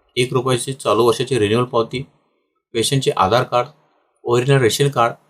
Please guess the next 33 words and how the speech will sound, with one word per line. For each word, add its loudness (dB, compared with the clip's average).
जर 2
रेशन 2
कार्ड 2
विभक्त 0
असेल 0
तर 0
पेशंटचे -2
नाव 2
असणारे -2
रेशन 0
कार्ड 0
व 0
नोंदणी 4
कामगाराचे 2
रेशन -4
कार्ड 0
असे -4
दोन्ही 2
लागतात. -2
या 6
योजनेचा 6
लाभ 4
घेण्यासाठी -2
तुम्हाला -2
सर्वप्रथम -2
बांधकाम 0
कल्याणकारी 0
मंडळाकडून 0
जे 4
रक्त -4
तपासणी -6
करण्यात -4
येते -2